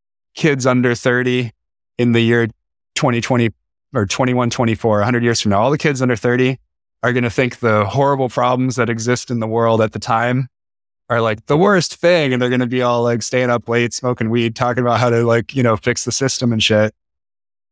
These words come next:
But they just won't have the context of history to realize, like, how dramatically better their world is than our world was a hundred years before. That's what I hope happens.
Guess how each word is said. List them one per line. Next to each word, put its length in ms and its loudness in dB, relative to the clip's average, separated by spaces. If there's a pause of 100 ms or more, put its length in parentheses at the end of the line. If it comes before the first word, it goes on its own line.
(260)
But 280 -2
they 120 0
just 200 -2
won't 220 0
have 220 -2
the 100 -2
context 520 -2
of 80 -6
history 380 -2
to 120 -4
realize, 580 2
like, 180 -4
how 460 0
dramatically 840 0
better 540 0 (500)
their 200 2
world 360 0
is 400 0
than 180 0
our 200 0
world 300 -2
was 260 -4
a 60 -2
hundred 260 0
years 240 2
before. 420 -6
That's 280 -4
what 120 2
I 120 2
hope 380 -4
happens. 680 -10